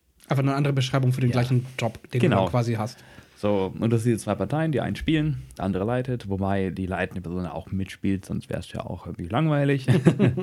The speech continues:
Speaker 1: <laughs>
Speaker 2: Ähm, und die Spieler konzentrieren sich eigentlich auf sich selbst, auf die anderen Leute in der Party und auf ihre Figuren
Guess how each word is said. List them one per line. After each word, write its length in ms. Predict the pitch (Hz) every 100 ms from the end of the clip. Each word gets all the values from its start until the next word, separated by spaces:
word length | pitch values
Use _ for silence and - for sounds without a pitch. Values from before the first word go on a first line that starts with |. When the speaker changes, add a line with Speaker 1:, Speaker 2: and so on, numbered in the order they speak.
| - -
Speaker 1:
<laughs> 580 | - - - - - -
Speaker 2:
Ähm, 580 | 110 107 104 98 90 - - _ _ _ _ _ - -
und 320 | 117 110 -
die 300 | 104 98 92 98 _ _ _ _ _ _ _ _ _ -
Spieler 880 | 101 - _ - 139 143 127 117 101
konzentrieren 600 | - 117 113 110 - 113
sich 160 | 104 90
eigentlich 400 | 95 95 92 98
auf 160 | 95
sich 160 | - 87
selbst, 380 | 131 170 - -
auf 260 | 92 - _
die 160 | 98 - -
anderen 260 | 104 104
Leute 260 | 101 101 92
in 100 | 90
der 80 | 92
Party 400 | 113 113 110 107
und 100 | 90
auf 120 | 90
ihre 220 | 92 87
Figuren 440 | - 104 156 175